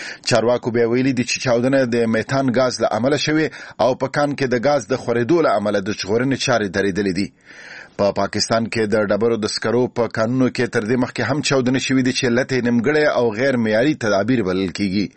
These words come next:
د پاکستان د کانونو د کارګرانو فدراسیون وایي، په دې هیواد کې په کلني ډول شاوخوا دوه سوه کسان په کانونو کې د چاودنو او نورو پیښو له امله وژل کیږي. د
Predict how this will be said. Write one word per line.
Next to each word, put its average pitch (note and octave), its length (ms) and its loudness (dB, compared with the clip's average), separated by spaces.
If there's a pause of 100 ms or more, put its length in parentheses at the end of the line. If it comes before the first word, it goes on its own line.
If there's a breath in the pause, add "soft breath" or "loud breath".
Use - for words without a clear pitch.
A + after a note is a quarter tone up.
(500 loud breath)
د A#2 120 2
پاکستان C#3 400 2
د D3 160 -2
کانونو D3+ 380 2
د C#3+ 160 2
کارګرانو C3 520 0
فدراسیون B2+ 500 0
وایي، B2 240 4
په C#3 160 -2
دې D3 140 2
هیواد C#3 300 0
کې C#3+ 160 -2
په C#3 140 -2
کلني C#3 380 2
ډول C3 240 2
شاوخوا A2 360 0
دوه G2 300 0
سوه D3+ 200 0 (100)
کسان D3 280 0 (400 loud breath)
په A2+ 160 -2
کانونو C#3 320 2
کې C#3+ 220 0
د A#2 160 -2
چاودنو C3 400 2 (220)
او - 80 2
نورو C#3 340 0
پیښو E3 320 0
له - 160 -2
امله F2+ 240 -2 (480 loud breath)
وژل F2+ 420 -2
کیږي. F2+ 500 -2 (1400 loud breath)
د A#2 40 2